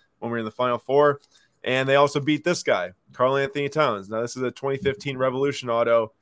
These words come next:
and this card means a ton to me 'cause this was one of the first big cards I bought at a card show. Um, I'm a huge Karl Towns fan. I actually lived in Minnesota for ten years and would go to a ton of T-Wolves games right when he was a rookie,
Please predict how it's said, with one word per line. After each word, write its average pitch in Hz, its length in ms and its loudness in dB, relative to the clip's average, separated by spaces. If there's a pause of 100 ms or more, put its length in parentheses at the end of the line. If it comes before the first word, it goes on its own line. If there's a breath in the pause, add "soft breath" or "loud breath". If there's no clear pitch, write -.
(360)
and 120 540 -2 (160)
this 139 220 0
card 151 260 6
means 143 180 -4
a 123 40 -14
ton 156 220 0
to 147 40 -4
me 135 100 -2
'cause 131 140 -4
this 143 200 -4
was 147 180 -4
one 147 120 0
of 143 60 -4
the 139 120 -6
first 139 520 -4
big 127 220 -4
cards 131 260 0
I 127 80 0
bought 123 460 0 (300)
at 117 120 -2
a 120 40 0
card 139 300 4
show. 92 380 -4 (140)
Um, 101 120 -12
I'm 107 120 -8
a 110 40 -10
huge 139 280 -6
Karl 139 220 4
Towns 131 340 -2
fan. 135 320 -2 (360 soft breath)
I 117 300 -2
actually 131 360 -2
lived 131 160 -4
in 131 80 -4
Minnesota 131 340 -2
for 127 100 -10
ten 131 240 -6
years 131 200 -2
and 123 80 -6
would 117 60 -12
go 127 100 0
to 120 60 0
a 120 40 -4
ton 135 180 -4
of 127 60 -6
T-Wolves 131 380 -4
games 127 260 -6
right 127 160 -2
when 127 80 -6
he 123 100 -6
was 127 120 -8
a 113 60 -6
rookie, 139 440 -2